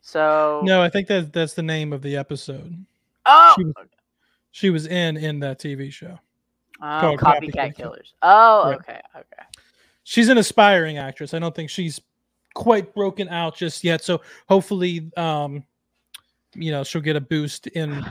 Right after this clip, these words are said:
Speaker 1: <sighs> Yeah.
Speaker 2: you know, from this. Now, there have been two contestants that claim to be aspiring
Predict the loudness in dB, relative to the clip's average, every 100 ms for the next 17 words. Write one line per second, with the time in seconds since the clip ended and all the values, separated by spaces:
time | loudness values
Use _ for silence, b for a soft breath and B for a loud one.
0 | -16 B _ _ _ -8 0 2 2 -2
1 | -8 -10 _ _ _ -4 -4 -6 -6 2
2 | 2 2 _ _ _ _ _ 2 4 6
3 | 4 4 -2 -4 -10 -6 -2 0 2 2
4 | 2 0 -2 _ _ _ _ -4 0 4
5 | 2 0 -6 -6 -10 -18 -12 0 2 2
6 | -2 -12 -8 -4 -4 -6 -6 -6 -6 -8
7 | -8 -12 -12 -2 2 2 0 -4 -6